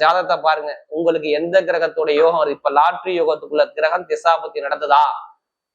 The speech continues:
பார்த்துக்கிட்டு பலன் எடுத்து பாருங்க, கண்டிப்பா அந்த யோகம் அடிச்சிடும். அதுக்காண்டி அதுலயே பணத்தை போட்டு விரயம் பண்ணாம ஜாதகத்தை மூவ் பண்ணுங்க, உங்க பக்கம் வெற்றி நிச்சயம். பெண்களுக்கு மிகப்பெரிய வெற்றி வரும் இந்த நேரத்துல. பாருங்க,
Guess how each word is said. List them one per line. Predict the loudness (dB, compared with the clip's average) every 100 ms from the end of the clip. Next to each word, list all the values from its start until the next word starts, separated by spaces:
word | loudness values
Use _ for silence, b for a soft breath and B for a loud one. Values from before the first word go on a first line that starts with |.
| 2
பார்த்துக்கிட்டு | 4 4 2 -2 0 0 2
பலன் | 2 0
எடுத்து | -2 0
பாருங்க, | 2 2 0
கண்டிப்பா | -4 -4 -2
அந்த | 0
யோகம் | 2 0
அடிச்சிடும். | -2 -8 -14 -16 _ _ _ _
அதுக்காண்டி | 0 2 2 4
அதுலயே | 4 2 2
பணத்தை | 0 0
போட்டு | 0 2
விரயம் | 2 0 0
பண்ணாம | 0 0 2
ஜாதகத்தை | 2 0 -8 -10
மூவ் | -8
பண்ணுங்க, | -6 -2
உங்க | -2 -4
பக்கம் | -6 -2
வெற்றி | -4 -4 -8
நிச்சயம். | -2 0 -2 -10 _ _ _ _ _
பெண்களுக்கு | 2 4 2 2 2 2
மிகப்பெரிய | 0 0 2 2
வெற்றி | 2 0
வரும் | 0 -2
இந்த | -2 0 2
நேரத்துல. | 0 0 0 0
பாருங்க, | -2